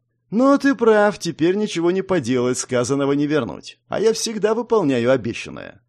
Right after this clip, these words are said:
Живи и постарайся делать это интересно».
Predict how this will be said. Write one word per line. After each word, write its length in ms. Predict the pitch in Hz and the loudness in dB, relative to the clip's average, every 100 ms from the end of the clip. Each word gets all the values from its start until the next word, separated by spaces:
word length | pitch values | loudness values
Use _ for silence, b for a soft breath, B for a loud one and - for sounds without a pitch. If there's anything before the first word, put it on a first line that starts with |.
| - | -12
Живи 680 | 110 117 185 165 143 92 _ | -6 -4 -4 -2 -4 -6 _
и 120 | 120 135 | -6 -4
постарайся 600 | 185 - 202 226 220 175 | -4 -4 -2 -2 -4 -2
делать 360 | 139 180 180 | 0 2 0
это 200 | 156 160 | 0 -2
интересно». 1000 | - 151 151 - 160 110 98 107 90 76 | -2 -4 -6 0 0 0 -4 -8 -10 -12